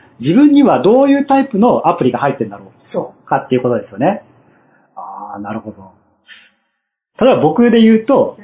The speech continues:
Speaker 2: うん。
Speaker 1: 具体例として、僕結構音声メディア系が多いんですよ。
Speaker 2: <laughs>
Speaker 1: 圧倒的に。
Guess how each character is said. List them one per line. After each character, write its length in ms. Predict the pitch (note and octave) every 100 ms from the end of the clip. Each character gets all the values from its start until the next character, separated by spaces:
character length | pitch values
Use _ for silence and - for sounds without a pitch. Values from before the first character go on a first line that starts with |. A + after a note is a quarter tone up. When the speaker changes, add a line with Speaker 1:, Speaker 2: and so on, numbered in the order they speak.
| F#3 A#2+
Speaker 2:
う 40 |
ん。 40 |
Speaker 1:
具 60 | A2+
体 140 | D#3+
例 100 | C3+
と 80 | -
し 80 | -
て、 180 | G2+ G2 _ _ -
僕 180 | F#3 C4
結 120 | A#3+
構 160 | A#2 -
音 240 | F#3+ A#3
声 240 | A#3 A3+
メ 160 | G#3+ G#3
デ 60 | G3+
ィ 80 |
ア 40 | F#3+
系 160 | F3
が 100 | D#3+
多 100 | D3
い 40 | G#2+
ん 20 |
で 60 | -
す 80 |
よ。 80 | - _ _ - - - - _ E4+
Speaker 2:
<laughs> 760 | D#4+ F4 E4 G#4 G#4 _ _ -
Speaker 1:
圧 240 | D3+ D3+
倒 20 |
的 160 | -
に。 60 | -